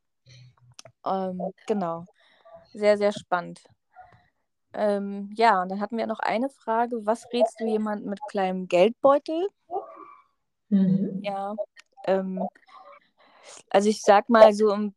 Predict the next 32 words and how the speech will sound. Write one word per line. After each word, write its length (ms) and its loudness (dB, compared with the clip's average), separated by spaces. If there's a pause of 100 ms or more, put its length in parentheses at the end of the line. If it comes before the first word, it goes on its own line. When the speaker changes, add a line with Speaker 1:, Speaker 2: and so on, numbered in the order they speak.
(120)
Speaker 1:
im 180 -6
Verhältnis, 760 -4 (100)
äh, 320 -6
sparen 580 -2 (960)
oder 540 -4 (200)
sich 200 -14
was, 220 -2 (960)
ja, 280 2
zurücklegen 600 2
wollen 260 4
oder 220 -4
wie 100 -8
auch 140 -12
immer, 340 -6 (460)
ist 140 -4
auch 120 4
das 200 0
mit 180 -4
dem 280 -4 (360)
Tages- 460 2
oder 200 -6
Monatsbudget 840 -6
ganz 260 -6
gut, 260 -10
also 160 -4
je 100 -4
nachdem, 340 -8
womit 200 -8
man 160 -8
wirklich 260 -14
besser 240 -4
klarkommt. 580 0